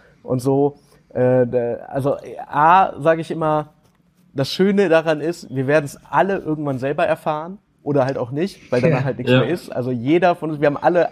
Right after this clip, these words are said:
Speaker 1: genau eine Sache gemeinsam, nämlich, dass wir gen-, oder zwei, dass wir geboren werden und sterben. Das hat wirklich jeder Mensch gemeinsam. Und, ähm, die zweite Sache ist, ähm, dazu gibt's auch ein sehr schönes Douglas Adams Zitat, äh,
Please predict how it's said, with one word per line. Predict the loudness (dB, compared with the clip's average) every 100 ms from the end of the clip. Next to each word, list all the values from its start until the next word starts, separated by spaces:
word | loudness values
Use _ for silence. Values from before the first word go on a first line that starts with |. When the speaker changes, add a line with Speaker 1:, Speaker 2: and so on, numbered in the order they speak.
| -2
Speaker 1:
genau | -2 0
eine | 0 -2
Sache | -2 -2
gemeinsam, | -4 -2 -2 0 -2 -2 -14 -20 -14
nämlich, | -8 -6 -4
dass | -4
wir | -4
gen-, | -4 -4
oder | -4 -6
zwei, | 0 4 4
dass | 2
wir | -6
geboren | -4 0 2 2
werden | -2 -2
und | -8 -12
sterben. | -4 2 2 2 -4 -16 -20 _ -8
Das | -4
hat | -4
wirklich | -4 -8 -4
jeder | 0 2 2
Mensch | 0 -2
gemeinsam. | -6 -4 -2 -2 -4 -10 -20 -20
Und, | -2 2 2 2
ähm, | 2 2 2 -4 _ -12
die | -2
zweite | 2 2 2
Sache | 0 0
ist, | -4 -4 0
ähm, | 0 0 -6 _ _ _ 0
dazu | 0 0
gibt's | -4 -4
auch | -4 -4
ein | -2 -2 -2 -6 -10 -8
sehr | 0 2 2
schönes | 2 0 2 -2 -4 _ -2
Douglas | -2 0 -4
Adams | -4 -4 -6 -8
Zitat, | -8 0 2 0 -2 _ _ -14 -2
äh, | 2 2